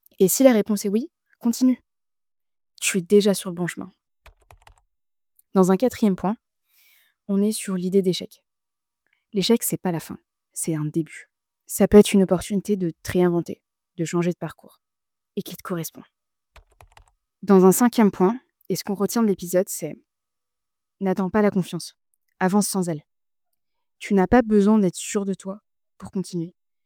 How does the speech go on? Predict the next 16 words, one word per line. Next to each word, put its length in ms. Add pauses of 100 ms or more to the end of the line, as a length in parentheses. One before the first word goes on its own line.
(340)
Continue 360
à 40
avancer, 460 (140)
continue 360
à 40
avancer, 500
continue 360
à 40
avancer, 240 (160)
même 160
si 160
t'en 160
vois 140
pas 100
la 100
fin. 160